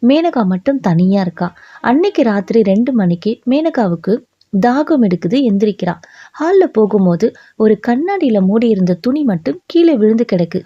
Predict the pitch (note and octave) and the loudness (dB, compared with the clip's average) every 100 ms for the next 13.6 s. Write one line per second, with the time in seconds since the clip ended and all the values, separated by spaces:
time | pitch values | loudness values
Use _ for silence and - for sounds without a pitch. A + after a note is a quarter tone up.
0 | - B3 D#4 A4 D#4+ G3+ A#3 F#3+ G3+ C#4 | 0 2 4 2 0 0 0 0 0 0
1 | E4+ C4+ G3+ G3 - G3+ F#3+ G3+ A3+ A#3+ | 0 -2 0 0 0 -4 -2 -4 -2 -2
2 | G3 A3 F3+ F3 E3+ F3+ - _ A3 A3 | -2 -4 -4 -6 -6 -10 -10 _ 0 0
3 | G#3 A3 B3 C#4 G4 E4 A3 G#3+ - A3 | 0 -2 -2 0 2 2 2 2 0 0
4 | D4 F#4+ F4+ A3+ G#3 B3+ A3 F#3 F3+ F#3 | 2 2 2 2 2 0 2 2 2 0
5 | G#3+ G3 G3 D#4+ E4+ E4 A#3 F#3 A3+ G3+ | -2 -4 -2 -2 -2 -2 0 2 2 0
6 | G#3 C4 A3+ E4+ G4+ D#4+ A3+ F#3 - G#3+ | -2 -2 0 2 0 0 0 0 -2 0
7 | C#4+ A#3+ A#3+ C4+ F#4+ G4 B3 G3+ G#3 A3 | 2 0 0 0 0 0 -2 -2 -2 -2
8 | F3 F3 F3+ D4 D4+ G#3+ - G3 F#3+ F#3+ | 0 -2 -2 0 0 0 -2 -6 -6 -6
9 | F3+ F3 F3 E3+ - _ - - _ B3 | -2 -2 -2 -4 -8 _ -20 -20 _ -2
10 | F4 G#4+ C#4+ G3 G3 D#4 F4 A#3 C4 D4 | 0 0 -2 -2 2 2 2 -2 -4 -4
11 | G#3+ A3+ C4+ B3 A#3 F#3+ F3 - _ _ | -2 0 0 0 0 -2 -2 -6 _ _
12 | - A#3+ G#3 G3+ E4+ F4 A3 G#3+ F#3 A3 | 0 2 2 0 0 0 2 2 0 -2
13 | G3+ G#3+ C#4+ B3+ G#3 | -2 -2 -2 -4 -4